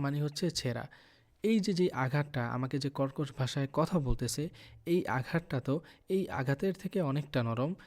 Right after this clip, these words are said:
Then a limb turn off, এমন অঙ্গের তুলনায় যেটা ছেঁড়া হয়েছে।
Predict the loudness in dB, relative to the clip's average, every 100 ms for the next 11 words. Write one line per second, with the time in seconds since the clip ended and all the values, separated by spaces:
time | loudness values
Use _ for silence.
0 | -14 -4 0 0 0 0 2 4 4 2
1 | 0 -2 -2 -2 -4 -4 -14 -12 -2 0
2 | 2 0 0 0 0 -2 -2 -2 0 -2
3 | -4 -12 -8 -2 0 0 -2 -6 _ -2
4 | 2 2 0 -2 -4 -6